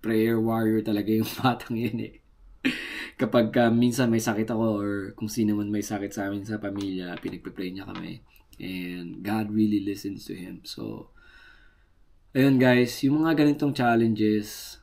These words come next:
um, bilang O F W, kailangan natin tignan sa, uh, lens ng opportunity.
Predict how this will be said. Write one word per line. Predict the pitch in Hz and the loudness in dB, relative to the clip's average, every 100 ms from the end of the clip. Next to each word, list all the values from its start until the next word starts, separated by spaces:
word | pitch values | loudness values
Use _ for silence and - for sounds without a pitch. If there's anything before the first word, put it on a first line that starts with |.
| _ _ - | _ _ -16
um, | - 92 92 92 90 92 92 107 | -10 -10 -10 -10 -8 -10 -10 0
bilang | 107 104 107 | 0 2 -2
O | 107 95 | -6 -6
F | |
W, | - 92 87 90 92 | -8 -8 -8 -10 -6
kailangan | 113 113 113 | -2 2 2
natin | 113 110 113 | 0 -2 -6
tignan | 107 107 104 98 95 117 - | -4 -4 -4 -6 -8 -12 -20
sa, | - - 90 90 98 98 - - - - - - - - | -14 -8 -8 -8 -10 -12 -16 -20 -20 -20 -20 -20 -18 -18
uh, | - 90 87 | -16 -12 -4
lens | 92 113 117 - 120 | 0 0 -2 -4 -2
ng | 113 | -2
opportunity. | 107 110 - 101 101 98 92 90 87 | -2 -4 -4 -6 -6 -8 -8 -10 -10